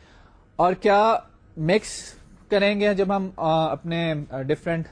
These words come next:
variables کو یا different چیزوں کو، تو پھر کیا ہوگا؟ جیسے ایک ہم نے string لی، plus کا sign لیا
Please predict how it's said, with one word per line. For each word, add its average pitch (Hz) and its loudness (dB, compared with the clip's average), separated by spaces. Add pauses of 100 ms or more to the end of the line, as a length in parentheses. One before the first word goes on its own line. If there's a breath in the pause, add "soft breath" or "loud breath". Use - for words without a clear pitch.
(160)
variables 156 0
کو 156 -2
یا 151 2
different 143 -6
چیزوں 147 -6
کو، 147 -4
تو 139 -8
پھر 175 -2
کیا 170 -2
ہوگا؟ 160 2
جیسے 147 -4
ایک 151 -2
ہم 151 -6
نے 151 -6
string 151 -8
لی، 170 -2 (360 soft breath)
plus 165 0
کا 185 -2
sign 147 -8
لیا 151 -2